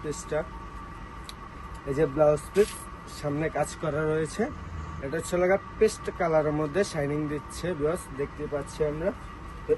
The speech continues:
এটা প্রাইস পড়বে মাত্র পঁয়ত্রিশশো টাকা, ধামাকা অফারে এটা প্রাইস পড়বে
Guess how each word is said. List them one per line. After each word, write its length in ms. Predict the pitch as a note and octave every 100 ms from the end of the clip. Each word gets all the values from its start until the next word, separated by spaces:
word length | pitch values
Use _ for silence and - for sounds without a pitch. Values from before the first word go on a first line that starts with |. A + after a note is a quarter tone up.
| - F3+
এটা 160 | G#3 G#3 -
প্রাইস 260 | G3+ G3+ - G#3+
পড়বে 320 | G3+ F#3 G#3+ G3+ G3
মাত্র 320 | G3+ - - A3 A3
পঁয়ত্রিশশো 600 | A3+ A3 A3+ G#3 - - D3
টাকা, 140 | - - - - -
ধামাকা 400 | - D#3 E3+ F3 D#3
অফারে 300 | D3 D#3+ F3+ D#4 - - - - D3
এটা 140 | D#3+ E3+ -
প্রাইস 240 | F#3 F#3 -
পড়বে 260 | G3 F#3